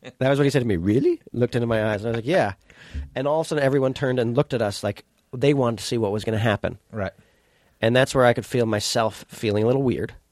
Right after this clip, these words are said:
Speaker 2: Right.
Speaker 1: And then, like, I, I just, I remember I blurted out. You get very blurty in these situations. Like,
Speaker 2: <laughs> You do.
Speaker 1: like, stuff just starts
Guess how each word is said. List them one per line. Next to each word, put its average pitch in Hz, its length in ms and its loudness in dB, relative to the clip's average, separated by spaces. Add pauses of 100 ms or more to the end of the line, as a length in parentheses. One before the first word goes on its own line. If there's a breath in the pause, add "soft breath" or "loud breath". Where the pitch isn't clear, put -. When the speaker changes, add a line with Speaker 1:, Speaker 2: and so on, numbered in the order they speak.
(120)
Speaker 2:
Right. 95 220 -12 (680 soft breath)
Speaker 1:
And 113 160 2
then, 120 280 4
like, 110 260 0
I, 120 120 2 (140)
I 117 140 2
just, 113 320 -4
I 123 40 -2
remember 131 260 0
I 151 140 0
blurted 117 340 -2
out. 104 160 -4
You 180 80 -4
get 247 120 0
very 240 140 0
blurty 143 380 0
in 95 100 -2
these 90 140 -6
situations. 104 560 -4
Like, 139 120 4
Speaker 2:
<laughs> 160 80 4
You 147 180 2
do. 190 100 2
Speaker 1:
like, 107 120 0
stuff 190 240 -2
just - 140 -6
starts 147 180 0